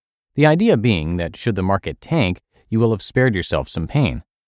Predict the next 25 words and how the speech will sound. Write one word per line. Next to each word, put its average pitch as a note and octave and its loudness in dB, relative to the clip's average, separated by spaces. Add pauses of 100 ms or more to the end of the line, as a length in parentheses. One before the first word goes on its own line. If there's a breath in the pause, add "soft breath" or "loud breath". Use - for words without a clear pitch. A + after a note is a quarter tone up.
(440)
I'm F3+ 2
not A#3 4
a E3+ -2
fan B2+ 4
of E2 0
this D2+ -4
strategy D2+ -6
and G2+ 0
will A2 2
explain C3+ 4
why G2 2
shortly, D#2 -2 (380)
but C#3 -4
first A3+ -2
let's D3 2
take A#2 2
a A2 0
look F2 -2
at F2 -6
exactly G#2 0
what F#2 0
dollar F2 2
cost D#2 -2
averaging D#2 -4
is. E2+ -6